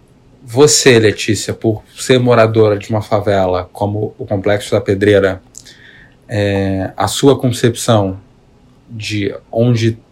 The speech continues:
tem que chegar, se é que tem que chegar a algo,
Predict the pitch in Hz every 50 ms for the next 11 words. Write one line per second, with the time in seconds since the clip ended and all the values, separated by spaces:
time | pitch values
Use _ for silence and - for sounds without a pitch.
0 | _ _ - 117 113 113 110 110 - - 98 - - 104 95 92 101 101 98 95
1 | 90 90 - - - - 104 104 104 104 - - - - - 117 113 110 110 -
2 | - - - - 107 107 107 104 101 101 95 92 92 87 90 90 92 98 92 -